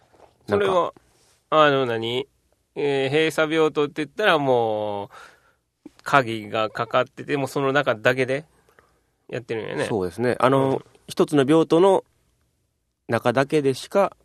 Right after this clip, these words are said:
Speaker 2: 移動できないっていうんですかね。
Speaker 1: うん。うん。それまたあの、あれでしょ？付き添いがあれば行けるとか、いろんな条件あるんでしょ？
Speaker 2: それはあの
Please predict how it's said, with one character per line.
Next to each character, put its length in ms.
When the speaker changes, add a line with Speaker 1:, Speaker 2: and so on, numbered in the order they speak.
Speaker 2:
移 100
動 200
で 120
き 140
な 120
い 60
っ 40
て 80
い 60
う 60
ん 20
で 140
す 80
か 100
ね。 80
Speaker 1:
う 40
ん。 20
う 40
ん。 340
そ 100
れ 80
ま 140
た 120
あ 40
の、 180
あ 80
れ 60
で 60
し 100
ょ？ 80
付 240
き 20
添 140
い 20
が 60
あ 40
れ 80
ば 120
行 100
け 100
る 80
と 100
か、 120
い 60
ろ 100
ん 40
な 80
条 140
件 160
あ 40
る 80
ん 20
で 60
し 40
ょ？ 40
Speaker 2:
そ 120
れ 80
は 100
あ 40
の 440